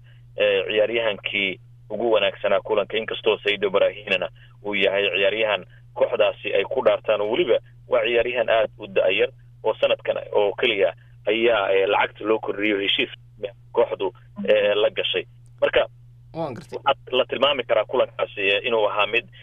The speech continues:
Speaker 1: eh, xiise gaar u lahaa kooxda West Bromwich Albion oo iyadu, eh, ku ciyaaraysay, eh, gurigeeda.
Speaker 2: Waan gartay. Een, lacag badanna way baxdo sanadkan, dee, aad baa Ingiriiska isha loogu hayaa.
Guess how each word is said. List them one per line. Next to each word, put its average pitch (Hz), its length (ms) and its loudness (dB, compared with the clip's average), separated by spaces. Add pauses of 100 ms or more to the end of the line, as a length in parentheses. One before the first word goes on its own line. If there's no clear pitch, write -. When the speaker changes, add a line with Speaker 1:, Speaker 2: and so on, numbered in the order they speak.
(200)
Speaker 1:
eh, 101 280 2
xiise 113 280 0
gaar 110 220 2
u 113 100 2
lahaa 104 200 0
kooxda 107 340 0
West 113 200 -2
Bromwich 98 460 -2
Albion 107 540 0 (340)
oo 104 180 2
iyadu, 110 440 0
eh, 101 240 0
ku 127 140 -2
ciyaaraysay, 98 640 -2
eh, 92 80 2
gurigeeda. 87 420 -4 (340)
Speaker 2:
Waan 175 160 0
gartay. 123 200 -12 (120)
Een, 175 160 -4
lacag 185 280 -2
badanna 185 280 -2
way 170 120 -2
baxdo 156 300 -8
sanadkan, 160 400 -6
dee, 156 100 -6
aad 165 220 2
baa 160 80 -4
Ingiriiska 147 420 -8
isha 147 180 -10
loogu 131 240 -8
hayaa. 110 300 -6